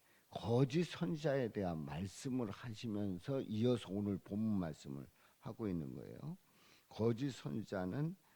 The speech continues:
어, 양의 옷을, 어, 입었지만은 그 속에는 노략질하는 일이다 말이에요. 응? 노략질하는 일이다.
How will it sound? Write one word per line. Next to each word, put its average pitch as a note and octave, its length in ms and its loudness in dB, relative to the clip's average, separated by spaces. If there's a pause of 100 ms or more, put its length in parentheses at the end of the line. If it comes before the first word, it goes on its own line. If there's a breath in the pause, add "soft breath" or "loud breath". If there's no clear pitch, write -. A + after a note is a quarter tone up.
(220 soft breath)
어, E2 300 -2 (120)
양의 G#2+ 600 0
옷을, G2+ 580 -2 (300 soft breath)
어, D#2 280 -4
입었지만은 B2+ 1040 0 (340 soft breath)
그 B2 200 -2
속에는 A2 560 -4
노략질하는 G#2 1120 -2 (260 soft breath)
일이다 F2+ 880 2
말이에요. A#1 320 -12 (800 soft breath)
응? A#2+ 180 -4
노략질하는 E2 800 -4
일이다. F2 680 -8